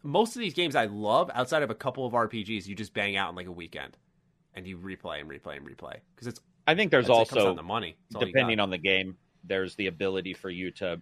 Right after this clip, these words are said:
Speaker 2: mainline a title 'cause you know how games are made now as well.
Speaker 1: Yeah.
Speaker 2: Golden Path, a title. But I think people just don't realize that one of the reasons why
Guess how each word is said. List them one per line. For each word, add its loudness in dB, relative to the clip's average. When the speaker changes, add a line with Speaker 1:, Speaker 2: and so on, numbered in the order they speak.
Speaker 2:
mainline -2
a -6
title 0
'cause -10
you -6
know 0
how -4
games -6
are -8
made -6
now -8
as -10
well. -4
Speaker 1:
Yeah. -12
Speaker 2:
Golden -4
Path, -4
a -10
title. -6
But 2
I 6
think 0
people 2
just -4
don't 4
realize 4
that 2
one 2
of 2
the 2
reasons -2
why 6